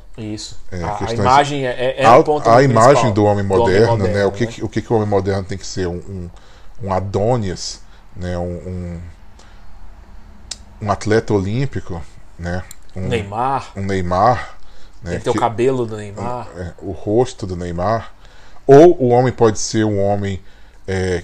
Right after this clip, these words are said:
Speaker 2: que se deita no sofá e, e joga Fortnite, bebe cerveja. Né? Qual, qual, o que que a, qual que é o, onde está a masculinidade? Né? Qual que é o ideal de masculinidade da gente? Né? E, e no final o Thor levanta essa questão,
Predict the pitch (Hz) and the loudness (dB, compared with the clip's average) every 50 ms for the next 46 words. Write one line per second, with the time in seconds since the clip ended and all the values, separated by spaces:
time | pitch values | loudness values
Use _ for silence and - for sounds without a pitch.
0 | - - - - 117 110 98 98 92 - - - 101 92 92 104 104 110 113 110 | -8 -12 -12 -10 -6 -6 -6 -6 -6 -8 -10 -10 -8 -4 0 2 2 2 2 2
1 | - 107 101 98 - - 98 92 - - 104 98 98 104 107 107 104 - - 107 | 0 -4 -4 -6 -6 -6 -6 -6 -4 0 2 2 4 4 2 0 -2 -4 -6 -8
2 | 95 87 - 104 98 95 95 95 92 98 90 90 - - - - - - - 104 | -8 -6 -2 0 2 2 2 2 0 -2 -4 -6 -8 -14 -20 -20 -18 -10 -8 -6
3 | 90 - - - 98 92 90 87 85 - - - 95 92 90 85 - - - 87 | -6 -2 -2 -2 0 0 -2 -2 -4 -6 -10 -12 -8 -6 -6 -6 -6 -8 -10 -10
4 | 87 85 82 71 67 - - - - - - - - - - - - - - - | -8 -8 -10 -10 -12 -14 -18 -20 -20 -20 -20 -20 -20 -20 -20 -20 -20 -20 -20 -20
5 | - - - - 80 - - 120 123 120 - - 117 117 - - - - 101 - | -20 -18 -14 -12 -10 -2 2 2 2 2 2 -2 -4 -4 -4 -6 -10 -12 -12 -8
6 | - 135 135 - - 127 113 - - - - - - - - - - - - - | -4 -4 -2 0 2 2 2 2 0 -4 -14 -20 -20 -20 -20 -20 -20 -20 -20 -20
7 | - - - - - - 127 131 - 127 113 - - - - - - - - 110 | -20 -20 -20 -6 0 2 2 2 2 0 -4 -4 -6 -14 -14 -16 -12 -6 -4 -4
8 | 127 - - - 120 107 101 98 92 - - - 98 92 90 85 87 80 73 73 | -4 -4 -4 0 0 0 0 0 -4 -6 -6 -8 -8 -8 -6 -6 -6 -6 -6 -8
9 | - - - - - - - - - - - - - - - - - - - - | -10 -14 -18 -20 -20 -20 -18 -16 -14 -12 -12 -14 -14 -16 -20 -18 -14 -12 -10 -8
10 | - 107 - - 117 107 98 104 95 95 92 92 85 90 90 87 - - - 90 | -6 -6 -2 -2 0 0 2 2 2 2 2 0 -2 -6 -8 -8 -10 -10 -10 -10
11 | 87 85 78 82 80 80 80 85 78 80 78 82 80 80 73 69 - - - - | -10 -10 -8 -8 -8 -8 -8 -8 -8 -8 -8 -8 -10 -12 -14 -14 -14 -16 -16 -18
12 | - - - - - - - - - - - - - 90 120 - - - - - | -20 -20 -20 -20 -20 -20 -20 -20 -20 -20 -18 -12 -8 -6 -6 -6 -6 -8 -10 -10
13 | - 151 160 175 185 185 160 - 151 156 165 165 147 - 156 143 139 147 147 - | -4 0 0 0 0 0 -4 -6 -4 -4 -2 -2 -4 -4 -2 0 0 0 2 4
14 | - 151 143 151 143 127 131 131 135 - - 131 - 151 139 - - 135 117 101 | 4 4 6 6 4 2 2 0 -2 -4 -4 -4 -4 -4 -6 -4 -2 -2 -2 -2